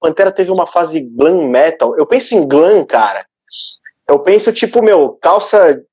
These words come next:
de vinil grudada, assim, uma coisa meio,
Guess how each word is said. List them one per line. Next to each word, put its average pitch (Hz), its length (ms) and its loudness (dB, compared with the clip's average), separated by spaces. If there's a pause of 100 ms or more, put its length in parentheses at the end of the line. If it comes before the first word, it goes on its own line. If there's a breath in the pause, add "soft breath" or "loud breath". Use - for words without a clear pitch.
de 151 100 -6
vinil 170 440 2
grudada, 147 600 0
assim, 120 200 -8
uma 147 140 -4
coisa 151 240 -2
meio, 135 520 0